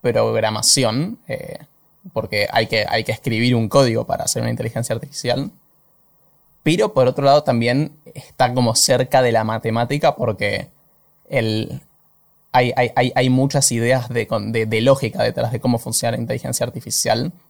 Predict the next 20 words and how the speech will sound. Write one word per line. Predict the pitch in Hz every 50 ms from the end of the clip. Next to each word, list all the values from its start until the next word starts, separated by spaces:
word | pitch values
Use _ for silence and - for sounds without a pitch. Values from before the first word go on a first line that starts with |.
| _ _ _ _ _ _ _ _ _ _ - - -
que, | - 117 110 101 104 104 95 92 - -
que | - 117
se | - 117
las | 110 -
puede | - - 135 127 120
pensar | - 110 120 - 120
desde | 117 113 131 120
la | 113
matemática. | 113 101 107 120 139 131 113 - - -
O | 135
sea, | 139 123
muchos | 117 117 117 117 - 120 - - - - - - _ _ _ -
dicen | - 139 - 113
que | - -
es | -
pura | - - 135 123 120
matemática | 117 113 104 110 117 117 107 117 113 110
la | 110
inteligencia | 110 110 - 110 - 117 117 120 110
artificial. | - 107 - 110 - - 120 117 147 196